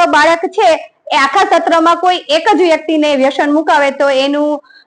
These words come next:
અ, પ્રાર્થના સભામાં સન્માન કરીએ છીએ. પછી વ્યસન મુક્તિ માટે, અ, ઓફિસની બહાર એક આખી મોટી વોલ બનાવી છે, એમાં બધા ચિત્રો છે, એ બાળકો જોવે છે અને એમાંથી પ્રેરણા લે છે કે વ્યસન ન કરવું જોઈએ. એ સિવાય પણ વ્યસન મુક્તિ પુસ્તિકાઓ છે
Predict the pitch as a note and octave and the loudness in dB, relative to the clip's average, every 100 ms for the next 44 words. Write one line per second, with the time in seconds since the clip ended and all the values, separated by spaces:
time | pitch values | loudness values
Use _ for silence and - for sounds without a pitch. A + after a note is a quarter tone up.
0 | B3 B3 A#3+ A#3+ C#4+ D4 D4+ D4 D4 D#4 | -2 2 2 0 0 0 0 -2 0 0
1 | C#4+ C#4 C#4 C4 C#4 C#4 C#4 C#4 C4+ D4 | 0 -2 -2 -2 -2 -2 -2 0 -2 -2
2 | C#4+ C#4+ C4+ C4+ D4 D#4 G4+ F4 E4+ F4+ | -2 -2 -2 0 0 0 0 0 0 0
3 | D#4+ D#4+ D#4+ E4 E4 - C4 B3+ B3+ B3 | 0 0 0 0 -2 -2 2 2 0 -4
4 | B3 - C#4 C4+ - D#4+ C#4 C#4+ D4+ D4 | -8 -4 -2 0 -2 0 0 2 0 0
5 | C#4+ D#4+ C4+ C4 C4+ C4 B3 A#3 A3+ G#3 | -2 -2 -2 -2 0 0 0 0 -4 -4
6 | A3 A3 A#3 A#3+ A#3+ A#3+ C4 B3+ C4+ C4+ | -6 -2 -2 0 0 0 -2 -4 -4 -2
7 | B3 A#3+ - _ - B3 C#4+ D#4 C#4+ C#4+ | -2 -2 -8 _ -2 2 2 0 0 2
8 | C#4+ D4+ D4+ D#4+ D#4+ D#4+ - C4 D4 D4 | 2 2 0 -2 -2 -4 -8 -2 0 2
9 | D4+ D#4+ D4+ C#4+ C#4+ C#4 A#3+ A#3 A#3 C#4 | 0 0 -2 -2 0 0 0 -2 -2 -2
10 | C4+ B3+ C4+ B3+ A#3+ A#3+ G#3+ G#3+ G#3+ A3 | -2 -2 -2 -2 0 -2 -2 -2 -2 -4
11 | - - D4 G#4 G4 F#4 E4 E4+ E4+ D#4+ | -6 -4 0 0 2 2 2 2 0 2
12 | D4 D4 F4 E4+ E4 D#4 F4 E4 E4 - | 0 0 0 0 -2 -2 -2 0 -2 -2
13 | D4 B3+ A3 A3+ C4 G#3+ | -2 0 -2 -2 -4 -8